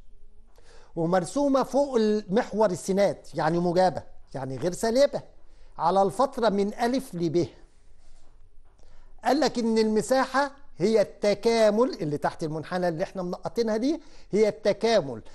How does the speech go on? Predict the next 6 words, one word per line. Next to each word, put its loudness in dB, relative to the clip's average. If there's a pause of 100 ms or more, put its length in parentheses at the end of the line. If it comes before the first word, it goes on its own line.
(140)
من -4
ألف 2
لب 2 (200)
صاد 2
بالنسبة 2
لسين. 0